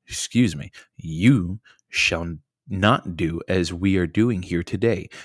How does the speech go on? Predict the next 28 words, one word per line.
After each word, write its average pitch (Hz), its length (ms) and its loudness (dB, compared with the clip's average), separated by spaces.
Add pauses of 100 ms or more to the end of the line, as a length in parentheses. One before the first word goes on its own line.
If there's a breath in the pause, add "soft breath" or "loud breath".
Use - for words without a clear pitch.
(160 loud breath)
everyone 101 500 4
doing 92 300 2
what 90 180 2
is 82 140 0
right 92 240 0
in 92 120 -2
their 90 220 0
own 90 160 -2
sight, - 400 -4
since - 340 -2
you 117 140 2
have 113 240 0
not 113 340 -2
yet 131 160 2
reached 139 440 -2
your 104 240 4
resting 104 480 0
place, 87 320 -2
the 95 100 0
heritage 82 720 -2
which 104 320 0 (180)
the 92 80 0
Lord 85 320 -4
your 80 140 -4
God 87 200 -2
is 92 140 -2
giving 151 280 0
you. - 120 -8